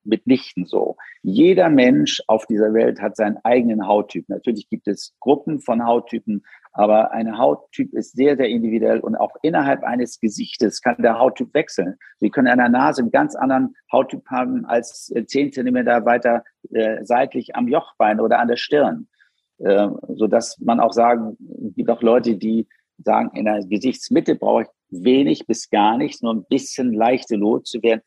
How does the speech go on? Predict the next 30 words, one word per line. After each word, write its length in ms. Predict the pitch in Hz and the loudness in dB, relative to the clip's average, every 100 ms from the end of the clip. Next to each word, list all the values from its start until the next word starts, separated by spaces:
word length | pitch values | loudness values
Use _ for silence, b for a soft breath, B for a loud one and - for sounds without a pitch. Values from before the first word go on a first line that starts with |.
| - | -14
ich 120 | - | -16
in 60 | - | -6
der 120 | 107 | -4
Gesichtsperipherie 1300 | 101 104 113 123 - - 113 110 - 104 107 156 175 b b b | -4 -2 0 0 -4 -2 0 0 0 -2 0 -2 -2 b b b
an 160 | 98 110 | -6 -6
Stirn, 500 | - 135 143 143 139 b b | -2 2 2 0 -4 b b
äh, 220 | - 104 | 0 2
Kinn 500 | 104 - 143 147 123 | 2 -2 -2 -2 -6
und, 380 | - 113 113 - | -4 -2 -2 -6
äh, 280 | - 104 101 - | -4 -2 -2 -2
Wangen, 580 | 95 117 139 143 143 - b _ | 0 2 2 0 -2 -8 b _
äh, 160 | - 104 | 0 2
dann, 420 | 101 113 120 117 - | 2 -2 -2 -4 -8
äh, 100 | 107 | -6
doch 240 | 98 117 - | -2 -2 -2
ein 160 | 110 | -2
bisschen 540 | 107 135 131 127 127 - | -2 -2 -4 -4 -6 -10
reichhaltige 880 | 107 107 131 139 104 104 98 87 80 | -2 2 2 2 0 0 -2 -6 -8
Pflege 320 | - 90 90 | -4 -4 -2
brauche. 380 | - - - - | 0 -2 -2 -6
Also 280 | 101 113 110 | 0 0 2
Hautpflege 440 | 156 - 147 127 | 0 0 -2 -2
ist 240 | - - | -4 -6
sehr 220 | - 151 156 | 0 2 2
individuell 760 | 139 120 127 117 113 113 117 b b b - | 0 -2 -4 -2 0 0 0 b b b -4
und, 480 | 104 107 107 101 | -2 0 -2 -4
äh, 180 | - 104 | -4 -2
wir 120 | 101 107 | 0 -2
wissen 280 | 127 127 | -2 -4
heute, 560 | 113 113 110 110 107 - | 2 2 4 2 2 0